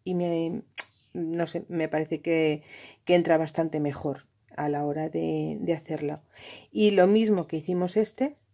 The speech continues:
hicimos esta pero más pequeñita. Porque para las zonas pequeñas, sobre todo la zona de cabeza, la zona de deditos, todas esas piezas chiquititas, incluso para Caprichosa y,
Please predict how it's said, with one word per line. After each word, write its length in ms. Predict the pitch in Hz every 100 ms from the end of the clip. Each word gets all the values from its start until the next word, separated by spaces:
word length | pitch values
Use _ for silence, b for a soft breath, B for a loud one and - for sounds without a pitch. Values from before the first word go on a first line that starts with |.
| -
hicimos 340 | 175 180 165
esta 260 | 160 - 214
pero 140 | 170
más 160 | 160 151
pequeñita. 580 | 156 143 139 143 143 - _ _ _
Porque 480 | - 175 - 170 - -
para 240 | 160 156
las 420 | 151 147 147 143 -
zonas 300 | 170 165 165
pequeñas, 520 | 165 - 175 165 156
sobre 160 | 165
todo 200 | 165 170 160
la 120 | 156
zona 260 | - 165
de 140 | 180 180
cabeza, 640 | 160 160 160 - 160 151 B B B B
la 140 | - 160
zona 320 | - 165 175
de 100 | 185
deditos, 800 | 170 165 175 180 180 160 156 -
todas 260 | 185 185
esas 180 | 180 175
piezas 320 | - 170 165
chiquititas, 600 | - - 156 190 175 160
incluso 500 | 160 156 165 - 165 B B B
para 240 | - 170 175
Caprichosa 880 | 175 175 165 - 196 196 - 165 170
y, 460 | 160 160 160 160